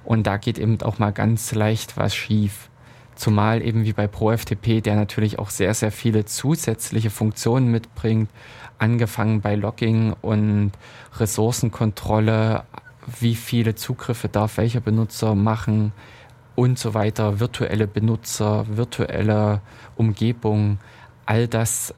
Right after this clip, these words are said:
Es geht ja im Prinzip, ich kann auch im Pro F T P an einen S-Q-L-Server direkt andocken, also an MySQL oder an Postgres, um da zum Beispiel die Benutzerkonfiguration herzuholen.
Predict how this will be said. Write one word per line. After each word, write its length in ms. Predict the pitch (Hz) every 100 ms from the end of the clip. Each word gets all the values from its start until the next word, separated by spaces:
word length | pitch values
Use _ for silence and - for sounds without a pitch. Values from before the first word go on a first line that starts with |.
| -
Es 160 | - -
geht 160 | 117
ja 80 | 117
im 80 | 107
Prinzip, 400 | 110 - 113 -
ich 160 | 113 -
kann 160 | 104
auch 140 | 101 107
im 100 | 98
Pro 220 | 117 107
F 120 | -
T 100 | -
P 300 | - 110 110
an 220 | - 110
einen 160 | 107 107
S-Q-L-Server 880 | 107 - - 92 104 127 - 117 107
direkt 420 | 117 110 110 -
andocken, 460 | 107 107 107 - -
also 220 | 107 107
an 260 | 110 107 - - - -
MySQL 720 | 113 101 110 - 117 110 110
oder 200 | 110 104
an 280 | 104 104 104
Postgres, 800 | - 127 - - 117 117 - - - - - - - -
um 380 | 117 113 110 104
da 340 | 110 104 120 117
zum 160 | 117
Beispiel 340 | 104 107 - 107
die 80 | 107
Benutzerkonfiguration 1600 | 110 117 - 120 110 98 - 113 120 107 107 - - 113 110
herzuholen. 800 | 107 110 110 - 110 107 104 104